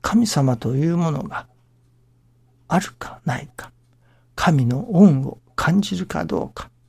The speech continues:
まあ、薬で治ったというのと、まあ、十万遍ありがたいを唱えたら病気が治った。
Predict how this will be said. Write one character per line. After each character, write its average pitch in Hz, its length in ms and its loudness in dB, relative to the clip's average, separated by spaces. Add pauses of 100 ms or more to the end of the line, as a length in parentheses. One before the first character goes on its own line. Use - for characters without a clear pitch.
(2250)
ま 127 240 -2
あ、 - 80 -18
薬 143 360 -2
で 139 140 2
治 143 260 0
っ - 40 -8 (140)
た - 180 -10 (520)
と 156 160 4
い 170 100 0
う 202 160 0
の 147 100 2
と、 135 200 -4 (400)
ま 117 360 -2
あ、 - 60 -16 (1200)
十 143 240 6
万 139 280 8
遍 139 360 2 (220)
あ 131 100 2
り 151 120 2
が 143 120 4
た 147 160 0
い 170 80 4
を 160 80 0
唱 175 300 0
え 185 60 -2
た 135 160 -8
ら - 200 -12 (400)
病 143 200 2
気 - 180 -8
が 151 140 4
治 143 200 -2
っ - 60 -8 (120)
た。 - 180 -16